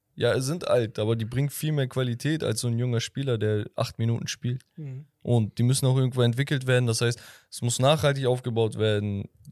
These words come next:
Speaker 1: Es geht um Mentalität, Training, Ernährung, Lockerroom,
Speaker 2: Mhm.
Speaker 1: äh, wie man sich unterordnet, dem Trainer, dem Management und so weiter und so fort. Und das ist ganz, ganz wichtig.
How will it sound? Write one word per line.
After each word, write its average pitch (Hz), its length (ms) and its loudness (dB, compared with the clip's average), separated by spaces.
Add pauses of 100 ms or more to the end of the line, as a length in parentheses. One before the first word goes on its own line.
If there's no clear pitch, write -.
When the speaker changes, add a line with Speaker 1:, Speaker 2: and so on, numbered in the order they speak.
(120)
Speaker 1:
Es - 160 -2
geht 123 160 2
um 120 100 4
Mentalität, 107 680 2
Training, 110 440 2
Ernährung, 104 540 0
Lockerroom, 98 600 0 (140)
Speaker 2:
Mhm. 127 200 0 (200)
Speaker 1:
äh, - 240 -10
wie 113 220 -6
man 113 160 4
sich 113 260 -2
unterordnet, 107 680 2
dem 113 120 0
Trainer, 104 380 2
dem 127 160 0
Management 104 440 -2
und 170 160 -2
so 135 140 -2
weiter 120 200 0
und 104 80 -2
so 101 100 -6
fort. 120 160 -2
Und 110 60 0
das 107 100 0
ist - 40 -12
ganz, 104 180 -2
ganz 90 240 -6
wichtig. - 260 -18